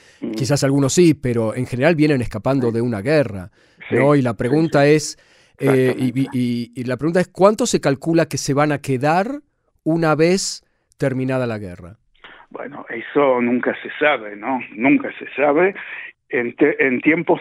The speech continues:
Speaker 1: normales, eh, yo te puedo decir que según nuestras estadísticas, mm, se calcula que unos diez por ciento o quince por ciento, eh, vuelven a su país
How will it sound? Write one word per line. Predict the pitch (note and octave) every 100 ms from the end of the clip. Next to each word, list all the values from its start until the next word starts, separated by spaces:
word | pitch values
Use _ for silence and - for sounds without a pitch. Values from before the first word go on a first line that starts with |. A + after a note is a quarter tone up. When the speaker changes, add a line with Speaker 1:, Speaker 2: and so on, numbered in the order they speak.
| -
Speaker 1:
normales, | C#3+ C3+ B2+ D3 D#3 D3 F3+ G#3 - - - _ _ _
eh, | - C3 B2 A#2+ A#2+ A2+
yo | B2
te | A#2+
puedo | C3 C#3+ C#3+
decir | C3+ - D3+ D#3+
que | A#2+
según | - B2 C3
nuestras | C3+ B2 - B2 -
estadísticas, | - C#3+ C3 D#3+ - - D#3 E3+ E3+ E3 - - _ _ _
mm, | C3+ C3+ C3 C3 C3 B2+ C3 B2+ -
se | C3 -
calcula | B2+ C3+ - D#3 D3 C3+ -
que | C3+ B2+
unos | B2+ B2+ B2 A#2+ A#2+ - - B2 B2 C3
diez | D#3 D3+ -
por | E3 C3+
ciento | D3 C#3+ C#3 C3
o |
quince | - D3+ - C#3
por | C#3 C3 -
ciento, | D3 C#3+ C#3+ D3 D3+ D3 - - - - -
eh, | - C3+
vuelven | B2+ C#3 D#3+ D3 C#3
a | B2+ -
su | B2 -
país | B2 A#2+ A#2+